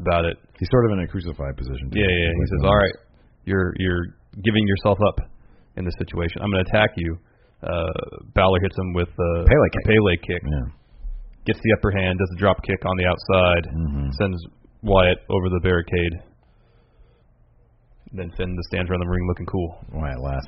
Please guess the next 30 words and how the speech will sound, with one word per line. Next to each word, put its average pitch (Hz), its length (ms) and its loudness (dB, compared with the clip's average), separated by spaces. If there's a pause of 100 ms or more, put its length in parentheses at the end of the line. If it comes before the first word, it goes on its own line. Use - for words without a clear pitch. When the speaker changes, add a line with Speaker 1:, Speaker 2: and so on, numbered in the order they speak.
Speaker 2:
I, - 40 -6 (180)
I 104 40 -6
know, 101 400 -2
dude. 90 300 -6
That's 98 180 -12 (1200)
Speaker 1:
And 95 100 -2
then 92 80 -2
he 90 120 -2
says 98 180 0
to - 80 -6
the 92 120 -8
camera, 92 320 0 (580)
um, 87 260 -4 (120)
"You 90 100 -4
wanna 92 160 0
play 95 160 2
games? 90 320 -2
Let's - 220 -8
play." - 180 -4 (220)
Speaker 2:
Yeah. 78 360 -2 (460)
I - 80 0
mean, 147 180 4
here's 190 140 4
the 151 100 2
thing 113 120 4
about 85 400 0
Finn 95 180 2
Balor. 78 480 -4 (480)
Have 120 220 -2
you 160 140 0